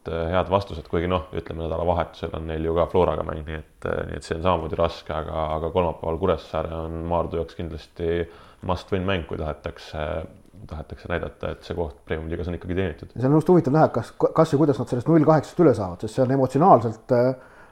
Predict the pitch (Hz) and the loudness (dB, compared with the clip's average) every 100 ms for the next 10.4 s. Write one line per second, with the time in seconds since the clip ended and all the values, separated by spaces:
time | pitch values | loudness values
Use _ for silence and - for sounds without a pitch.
0 | - 127 123 - - _ - _ - 127 | 0 0 0 -6 -20 _ -20 _ -4 6
1 | 185 185 127 117 117 - - _ - - | 8 10 8 8 4 0 -12 _ -2 12
2 | 175 160 120 135 - - 131 180 127 147 | 12 12 10 2 -2 -4 4 6 6 10
3 | 196 170 - 113 110 127 156 127 123 135 | 10 10 2 -4 2 6 6 6 2 0
4 | - - 202 165 127 127 120 - 160 - | -2 2 4 6 4 4 2 2 2 8
5 | 190 123 117 123 131 143 143 143 - 127 | 8 8 6 2 4 4 4 0 2 2
6 | 131 123 175 233 135 - 107 104 - 98 | 4 4 6 6 4 0 -4 -6 -10 -10
7 | 98 98 90 151 180 220 226 - 170 185 | 0 0 6 6 10 12 12 12 12 12
8 | 160 170 147 143 156 123 110 104 95 - | 10 10 12 10 10 6 0 -4 -8 -16
9 | - - - - - - - 110 110 110 | -20 -20 -20 -20 -20 -18 -14 -6 -2 -2
10 | 104 - 107 120 | -4 -6 2 4